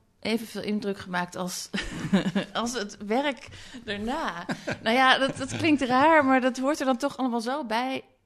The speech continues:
hoe je daar naartoe gaat en, ehm,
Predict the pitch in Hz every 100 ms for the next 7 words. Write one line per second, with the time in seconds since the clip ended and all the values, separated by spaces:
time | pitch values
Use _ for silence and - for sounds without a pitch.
0 | 208 247 254 226 202 208 196 277 285 233
1 | 208 208 - - 185 180 185 185 170 175
2 | 165 165